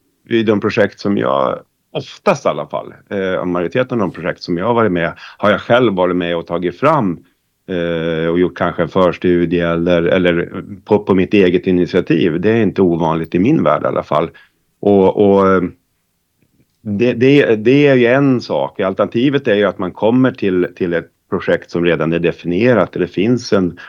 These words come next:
förstudie, det kanske finns en, till och med en projektplan, vilket jag i och för sig tycker att man ska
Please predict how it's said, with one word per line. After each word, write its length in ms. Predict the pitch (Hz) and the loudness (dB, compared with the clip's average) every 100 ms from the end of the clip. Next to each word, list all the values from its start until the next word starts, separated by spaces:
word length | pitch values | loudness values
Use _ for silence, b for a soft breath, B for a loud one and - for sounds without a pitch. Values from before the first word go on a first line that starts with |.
| B | B
förstudie, 440 | - 92 90 85 85 | 0 2 2 -4 -4
det 60 | |
kanske 220 | 85 82 90 | -6 -6 -4
finns 360 | 87 98 95 | 0 0 0
en, 80 | 92 | -2
till 160 | - 82 | -2 -2
och 60 | |
med 100 | 80 | -2
en 80 | 76 | -4
projektplan, 840 | 78 80 101 80 - _ 135 127 78 | -6 -2 0 0 -4 _ 2 2 2
vilket 320 | 78 - 73 | -4 -6 -2
jag 120 | 87 76 b b b b _ | -4 -4 b b b b _
i 40 | |
och 60 | - _ _ | -20 _ _
för 80 | 82 | -6
sig 300 | - 117 - | 0 -2 -2
tycker 260 | 82 - | -8 -10
att 80 | 71 | -10
man 120 | 73 | -10
ska 200 | - 78 | -8 -10